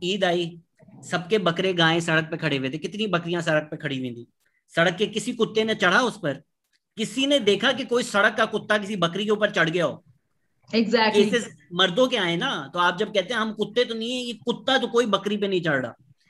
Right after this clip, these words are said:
Speaker 1: ये तो हमने कोई खबर नहीं मिली कि जी पांच कुत्तों ने मिलकर एक बकरी के साथ ज्यादती कर दी। ये आप इंसान
Speaker 2: Exactly।
Speaker 1: नहीं हैं जिस तरह कर रहे हैं। मरियम, I know you want to say something, but I also want to throw you a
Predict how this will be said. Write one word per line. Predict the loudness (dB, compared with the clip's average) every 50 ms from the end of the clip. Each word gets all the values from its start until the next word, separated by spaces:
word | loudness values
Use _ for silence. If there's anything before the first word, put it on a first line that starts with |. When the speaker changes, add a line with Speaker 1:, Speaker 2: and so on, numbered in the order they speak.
| _ _ _ 2
Speaker 1:
ये | 4 4 4
तो | 6 4 2
हमने | 2 2 0
कोई | 0 2 2 2
खबर | 4 2 2 2 2
नहीं | 0 0
मिली | 0 0 0 0 0 0
कि | 0 -2
जी | -2 -4
पांच | -8 -6 -4 -2 -2 -2 -4 -4
कुत्तों | -6 -8 -6 -4 -2 0
ने | 0 0
मिलकर | 2 2 0 0 0 -2 -2
एक | -2 -2 -2
बकरी | -4 -2 -2 -4 -4
के | -4 -4
साथ | -2 -4 -4 -2
ज्यादती | -4 -4 -6 -6 -6 -6 -6
कर | -6 -6
दी। | -8 -8 -10 -10
ये | -6 -4 -2 -2
आप | -2 0 0 0 0 0 0
इंसान | 0 0 0 2 2 4
Speaker 2:
Exactly। | 4 4 2 0 0
Speaker 1:
नहीं | -2 -2
हैं | -2 -4
जिस | -6 -10
तरह | -12 -10 -8 -8 -8
कर | -8 -8 -10
रहे | -12 -14 -18
हैं। | -20 _ -18 -16 -14 -8 -2 0
मरियम, | 2 2 2 2 2 2
I | 2 2 2
know | 0
you | 0 -2 -2
want | -2 -4
to | -2 -4
say | -4 -4
something, | -2 -4 -4 -2 -2
but | 0 0
I | 0
also | 0 -2 -4
want | -6 -6 -6
to | -6
throw | -6 -6 -6 -4 -2
you | -2 -4
a | -4